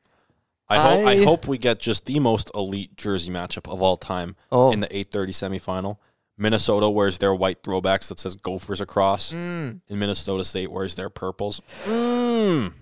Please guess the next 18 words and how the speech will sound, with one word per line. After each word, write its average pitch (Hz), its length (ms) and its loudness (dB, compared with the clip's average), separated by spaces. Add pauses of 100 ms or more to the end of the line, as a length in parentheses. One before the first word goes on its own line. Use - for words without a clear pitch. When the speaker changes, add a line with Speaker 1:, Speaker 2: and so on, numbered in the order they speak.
(100)
Speaker 2:
Wow. - 360 -14 (420)
That's 151 200 2
like 160 160 8
what 156 100 8
they 131 60 6
teach 139 200 2
you 127 60 6
in 107 80 4
art 127 240 4
class - 340 -4
in 120 80 -10
sixth - 320 -2
grade. 120 420 2
Like, - 260 -10
purple 131 360 2
goes 117 300 2
with - 80 -10
yellow. 64 380 -4